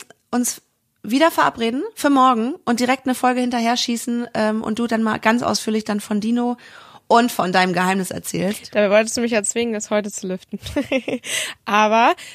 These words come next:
Speaker 1: Willst du das Geheimnis heute lüften? Okay, wir können das Geheimnis heute lüften. Und, äh, um Dino geht's, geht's dann in der kleinen Sonderfolge, die wir jetzt nochmal fürs Wochenende aufnehmen.
Speaker 2: Einen kleinen Hinweis können wir auf jeden Fall geben.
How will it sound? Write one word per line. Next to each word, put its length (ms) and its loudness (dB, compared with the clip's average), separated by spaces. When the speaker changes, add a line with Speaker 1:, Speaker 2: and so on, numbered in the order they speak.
Speaker 1:
Willst 180 2
du 40 4
das 100 2
Geheimnis 360 4
heute 180 4
lüften? 360 0
Okay, 180 0
wir 60 0
können 120 0
das 120 -4
Geheimnis 320 -2
heute 200 -2
lüften. 360 -2
Und, 220 2
äh, 400 2
um 160 -2
Dino 240 2
geht's, 340 -6
geht's 280 -8
dann 300 -2
in 120 -4
der 100 2
kleinen 240 -2
Sonderfolge, 480 -2
die 120 -4
wir 80 -2
jetzt 180 -4
nochmal 180 -4
fürs 200 -10
Wochenende 280 -6
aufnehmen. 320 -8
Speaker 2:
Einen 180 2
kleinen 220 4
Hinweis 260 2
können 160 -4
wir 100 0
auf 80 -6
jeden 180 -2
Fall 240 -4
geben. 420 -2